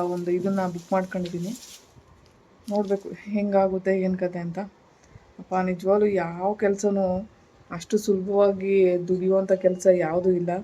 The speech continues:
ಅದರಲ್ಲೂ ನಾರ್ಮಲ್ ಆಗಿರೋರೇ ತುಂಬ ಕಷ್ಟಪಡ್ತಾರೆ. ಆ, ನಮ್ಮಂಥವ್ರ ಸಿಚುವೇಶನ್ ಏನಾಗ್ಬೋದು ಹೇಳಿ? ನಮ್ಮ ಪರಿಸ್ಥಿತಿ ನಿಜವಾಗ್ಲೂ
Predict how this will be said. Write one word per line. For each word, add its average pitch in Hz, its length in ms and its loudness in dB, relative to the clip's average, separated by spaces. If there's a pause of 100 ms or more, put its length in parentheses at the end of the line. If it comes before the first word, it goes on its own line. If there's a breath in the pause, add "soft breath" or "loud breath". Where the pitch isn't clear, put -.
(520 soft breath)
ಅದರಲ್ಲೂ 214 280 4
ನಾರ್ಮಲ್ 233 520 4
ಆಗಿರೋರೇ 233 420 4
ತುಂಬ 208 300 2
ಕಷ್ಟಪಡ್ತಾರೆ. 190 720 0 (760)
ಆ, 196 260 -6
ನಮ್ಮಂಥವ್ರ 208 500 2
ಸಿಚುವೇಶನ್ 214 720 6
ಏನಾಗ್ಬೋದು 185 540 0
ಹೇಳಿ? 175 180 -4
ನಮ್ಮ 180 220 -4
ಪರಿಸ್ಥಿತಿ 196 480 0
ನಿಜವಾಗ್ಲೂ 185 500 2